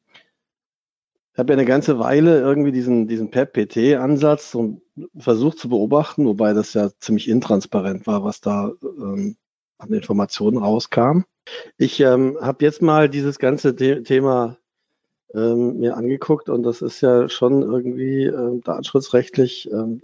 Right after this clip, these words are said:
sehr erstaunlich, also wenn man sich diese Themen anschaut. Weil, ähm, also gerade pep P T als sogenannte datenschutzkonforme Lösung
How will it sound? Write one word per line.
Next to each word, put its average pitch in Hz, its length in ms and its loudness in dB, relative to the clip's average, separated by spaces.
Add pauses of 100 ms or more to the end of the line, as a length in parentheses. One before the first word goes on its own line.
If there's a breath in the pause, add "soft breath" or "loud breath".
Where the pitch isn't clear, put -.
sehr 127 240 2
erstaunlich, 120 880 -2
also 117 160 -20
wenn 120 140 -10
man 110 160 -8
sich 104 160 -14
diese 101 240 -10
Themen 98 340 -6
anschaut. 110 560 -12 (1120 soft breath)
Weil, 120 640 2
ähm, 113 540 -2 (560)
also 104 160 -8
gerade 131 240 2
pep 131 340 -2
P 123 140 2
T 151 480 2
als 117 500 -4 (140)
sogenannte 110 640 -4
datenschutzkonforme 117 1120 -2
Lösung 123 500 2